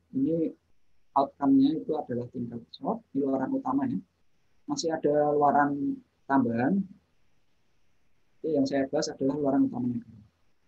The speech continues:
Yaitu ketidakcukupan aliran darah ke jaringan tubuh yang dapat mengakibatkan disfungsi seluler yang mengancam jiwa. Nah, ini resiko shock ini harus diatasi lebih cepat. Ini dalam waktu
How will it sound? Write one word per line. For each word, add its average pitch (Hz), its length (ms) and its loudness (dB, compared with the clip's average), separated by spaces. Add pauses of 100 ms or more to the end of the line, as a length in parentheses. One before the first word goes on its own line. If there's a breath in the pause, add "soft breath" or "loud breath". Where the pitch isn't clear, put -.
(640)
Yaitu - 160 -4
ketidakcukupan 170 880 -2
aliran 160 240 0
darah 143 240 -2
ke - 160 -10
jaringan 127 320 -2
tubuh 120 320 -6
yang 170 160 -8
dapat 139 320 -4
mengakibatkan 160 800 -4
disfungsi 139 400 -8
seluler 120 400 -6 (240)
yang 143 160 -4
mengancam - 400 -4
jiwa. 226 320 -16 (880)
Nah, 117 160 -8
ini 180 160 0 (560)
resiko 156 320 -4
shock - 240 -2
ini 214 160 -4
harus - 240 -4
diatasi 139 400 -4
lebih 156 240 -4
cepat. 117 320 -10 (800)
Ini - 80 -8
dalam 127 320 0
waktu 123 160 -8